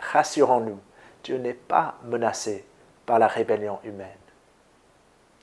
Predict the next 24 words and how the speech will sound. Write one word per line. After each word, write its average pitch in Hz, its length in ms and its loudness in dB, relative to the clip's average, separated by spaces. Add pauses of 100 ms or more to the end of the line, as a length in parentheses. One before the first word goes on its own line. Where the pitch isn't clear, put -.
(280)
Deuxièmement, 127 480 6
sa 135 140 12
réponse 135 380 4
est 127 140 4
une 117 140 -2
réponse 117 420 2
de 123 80 -4
colère. 131 480 -2 (800)
Les 123 140 6
nations 160 360 8
en 127 140 10
rébellion 147 560 6
constituent 139 520 -2
une 117 120 -2
menace 120 360 0
dérisoire, 131 600 4 (960)
mais 127 60 -2
cela - 220 4
constitue 135 400 0
quand 120 180 6
même 147 340 0
une 131 200 -4
haute 160 160 0
trahison 123 580 -4